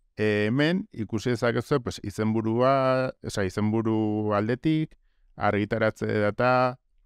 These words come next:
iraupena, edo ikustaldi-, ikustaldiak edo atxegiten arabera, eh, ordena dezakezuela, bale? Eh, adibidez. Bueno, kanalak daude baita ere, bale? Orduan, adibidez, jarri dezakegu,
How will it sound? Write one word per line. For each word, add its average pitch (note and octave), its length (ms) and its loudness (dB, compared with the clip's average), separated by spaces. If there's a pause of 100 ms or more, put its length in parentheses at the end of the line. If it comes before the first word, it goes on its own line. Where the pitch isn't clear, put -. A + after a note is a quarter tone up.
(260)
iraupena, G#2 880 0
edo B2 200 2
ikustaldi-, A2 760 -2 (180)
ikustaldiak A#2 720 -2
edo A#2+ 320 -2
atxegiten A2+ 880 0
arabera, A2 400 0 (600)
eh, G2+ 180 0
ordena G2 480 0 (240)
dezakezuela, E2+ 680 -6
bale? E2+ 180 -2 (1300)
Eh, F#2+ 720 0 (1120)
adibidez. F2 500 -4 (1040)
Bueno, G2+ 320 0 (560)
kanalak A2 400 -2
daude C3 220 2
baita B2+ 260 2
ere, C#3 140 2
bale? C3 260 0
Orduan, F#2+ 300 -2
adibidez, F#2 400 -2
jarri F2+ 240 -4
dezakegu, F2+ 580 -4